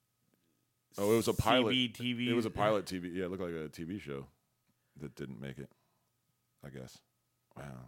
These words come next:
Speaker 1: I don't know. She would be all right. She'd be okay as one, I guess.
Speaker 2: Yeah, she's a wonderful woman.
Speaker 1: Yeah. Well, who's,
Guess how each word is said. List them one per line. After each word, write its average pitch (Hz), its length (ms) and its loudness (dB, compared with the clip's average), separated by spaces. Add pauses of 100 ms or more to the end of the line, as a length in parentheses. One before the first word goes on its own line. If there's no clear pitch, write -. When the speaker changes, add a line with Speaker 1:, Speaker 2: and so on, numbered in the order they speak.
(640)
Speaker 1:
I 113 120 -2
don't 82 100 -6
know. 67 260 -12
She - 140 -10
would 87 120 -6
be 67 80 -10
all 60 80 -8
right. 60 180 -12 (240)
She'd 123 180 -12
be 95 100 -2
okay 64 260 -10
as 57 100 -16
one, 62 160 -18 (1300)
I - 40 -12
guess. 64 300 -12 (1200)
Speaker 2:
Yeah, 123 200 -14
she's 117 240 -12
a 120 40 -6
wonderful 104 400 -8
woman. 107 280 -10 (800)
Speaker 1:
Yeah. 62 200 -8 (760)
Well, 76 160 -14
who's, 101 220 -6